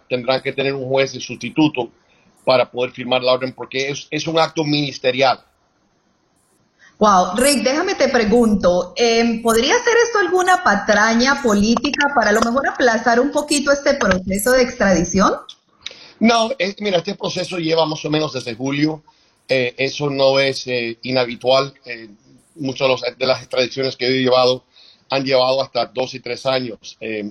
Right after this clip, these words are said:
Speaker 1: extrañamente, ¿no? Pero por general se demoran entre diez meses y un año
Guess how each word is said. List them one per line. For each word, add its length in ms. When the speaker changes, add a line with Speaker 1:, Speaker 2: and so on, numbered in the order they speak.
Speaker 1:
extrañamente, 800
¿no? 240
Pero 220
por 280
general 680
se 180
demoran 420
entre 260
diez 220
meses 340
y 60
un 140
año 340